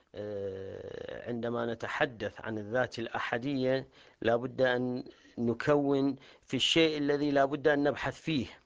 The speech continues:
في المفهوم الفلسفي الإسلامي للعالم، آه، عندما يصور،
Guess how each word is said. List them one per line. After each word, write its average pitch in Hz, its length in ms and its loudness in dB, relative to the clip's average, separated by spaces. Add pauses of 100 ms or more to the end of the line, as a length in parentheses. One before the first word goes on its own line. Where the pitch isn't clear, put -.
(1300)
في - 120 0
المفهوم 151 760 4
الفلسفي 147 560 2
الإسلامي 117 600 -2
للعالم، 104 720 -2 (1500)
آه، 98 320 0
عندما 123 500 2
يصور، 117 800 0